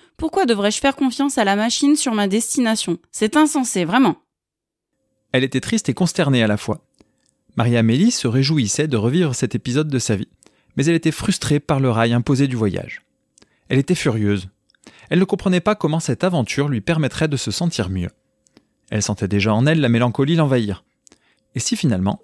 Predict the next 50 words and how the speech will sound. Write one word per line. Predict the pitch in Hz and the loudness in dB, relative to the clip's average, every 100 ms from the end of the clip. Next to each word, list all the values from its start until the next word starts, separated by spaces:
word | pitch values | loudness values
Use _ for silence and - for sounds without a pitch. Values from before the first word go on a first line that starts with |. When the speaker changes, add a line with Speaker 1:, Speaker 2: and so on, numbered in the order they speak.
| _ | _
Speaker 2:
elle | 147 | -2
n'en | 139 | 0
ressortait | 127 127 113 180 | -2 -4 -2 -2
qu'avec | 123 104 | 0 0
une | 113 110 | 0 0
bonne | 170 165 | 2 2
dose | 151 143 | 2 2
de | 127 | 2
nostalgie ? | 113 110 110 101 98 98 _ _ _ _ _ | 0 0 -2 -2 -2 -8 _ _ _ _ _
Cela | - 123 | -2 0
ne | 123 | 2
l'aiderait | 117 117 113 117 | 0 2 0 0
sans | 123 | -2
doute | 110 95 | -4 -4
pas | - 175 _ _ - | -6 -6 _ _ -4
à | |
lui | 117 | 0
remonter | 113 113 107 104 | 2 2 0 0
le | |
moral. | 104 127 98 92 - _ _ _ _ _ _ _ | 0 2 0 -2 -10 _ _ _ _ _ _ _
Speaker 1:
Ai-je | - 240 | -2 0
le | 240 | 0
choix | 254 302 | 0 0
de | 277 | 0
toute | 277 262 | -4 -2
façon ? | 269 262 285 269 _ | 0 2 -2 -2 _
Pas | 220 196 | 0 2
vraiment. | 226 202 170 _ _ 208 | 0 0 -2 _ _ 0
Mais | 226 | 2
autant | 233 262 | 2 2
dire | 277 | 2
que | - 226 | 2 0
j'irai | 208 208 | 2 0
m'expliquer | 233 - 220 277 | -2 -6 -2 0
avec | 202 - | 0 -2
Katniss | 226 277 285 | 0 0 0
en | 180 | -2
sortant. | 226 - 151 - _ _ _ _ | -6 -6 -10 -10 _ _ _ _
Speaker 2:
Mali | 110 104 151 | -2 2 2
jouait | 139 131 | 2 0
sans | - 123 | 0 -2
interruption | 127 107 107 - 151 | -2 -2 -2 0 0
depuis | 127 - | 0 -2
de | 113 | 0
longues | 117 127 | 2 4
minutes. | 117 104 - _ _ _ _ _ | 4 2 -2 _ _ _ _ _
Elle | 127 | -2
commençait | 160 156 196 | 0 0 2
à | 175 | 2
fatiguer. | 160 - 104 92 | 0 -4 -8 -10